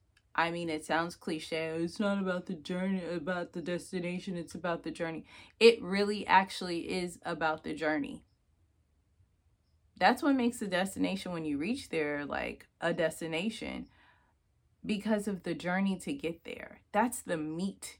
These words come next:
That's the good shit. Don't allow people to project their own personal insecurities. And I challenge you to not just, like,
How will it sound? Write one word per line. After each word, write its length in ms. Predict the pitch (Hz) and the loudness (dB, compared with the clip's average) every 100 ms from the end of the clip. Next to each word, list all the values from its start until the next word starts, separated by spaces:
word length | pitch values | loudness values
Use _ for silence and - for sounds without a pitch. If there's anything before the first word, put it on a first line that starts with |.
| _ | _
That's 280 | 175 196 - | 0 0 -2
the 120 | - | -6
good 280 | 208 - 185 | -6 -4 -6
shit. 360 | - - - - _ _ - _ _ _ - _ _ _ _ _ _ _ _ _ _ _ | -6 -8 -12 -16 _ _ -20 _ _ _ -20 _ _ _ _ _ _ _ _ _ _ _
Don't 200 | - 214 | 2 6
allow 760 | 277 262 208 202 202 202 196 196 | 8 8 8 8 8 6 2 -2
people 580 | - 208 196 196 185 180 170 - | -8 -4 -4 -2 -2 -2 -6 -8
to 800 | 160 156 156 156 151 147 143 147 _ _ - _ _ | -4 -2 -2 -2 -2 -4 -6 -8 _ _ -20 _ _
project 840 | - 170 151 165 175 - - - _ _ _ _ _ _ _ _ | -8 -8 -2 0 0 -4 -12 -20 _ _ _ _ _ _ _ _
their 180 | - 180 | -2 0
own 160 | 190 190 | 0 0
personal 440 | 190 165 - 165 | 0 -2 -2 -4
insecurities. 1080 | 139 160 - 143 156 160 151 139 - - - _ - - _ _ _ | -4 -6 -8 -6 -2 0 0 -4 -8 -12 -18 _ -20 -20 _ _ _
And 140 | 202 240 | 2 6
I 140 | 269 | 6
challenge 560 | 277 - 269 440 480 226 | 4 6 6 6 2 2
you 260 | 175 170 175 - | 2 0 -2 -2
to 220 | 180 175 | 0 0
not 360 | 180 254 302 | 2 2 0
just, 500 | 180 170 185 175 - | -6 -2 0 -2 -6
like, 460 | 180 156 147 143 - | 0 0 0 -6 -12